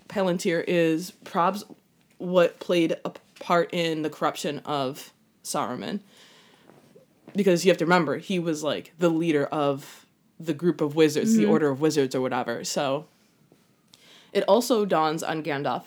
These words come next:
Speaker 1: that seeing Pippin in the globe will confuse this, confuse Sauron, and that they can use this to their advantage. The wizard then explains that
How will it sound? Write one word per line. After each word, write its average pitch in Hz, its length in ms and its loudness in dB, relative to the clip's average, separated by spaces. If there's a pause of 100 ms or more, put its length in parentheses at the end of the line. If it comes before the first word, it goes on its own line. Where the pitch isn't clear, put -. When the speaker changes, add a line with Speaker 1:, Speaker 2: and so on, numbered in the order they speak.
Speaker 1:
that - 200 -4
seeing 165 440 -4
Pippin 165 420 0
in 175 160 -2
the 165 80 2
globe 170 460 2
will 165 140 -2
confuse 202 680 -4
this, 175 300 -10 (200)
confuse 208 460 -4
Sauron, 139 540 -4 (580)
and 185 160 4
that 160 200 2
they 170 160 0
can 170 240 -2
use 180 380 -2
this 175 200 -6
to - 120 -6
their 151 140 0
advantage. 147 640 -6 (340)
The 190 80 0
wizard 196 320 2
then 170 140 0
explains 185 520 -2
that 180 200 -2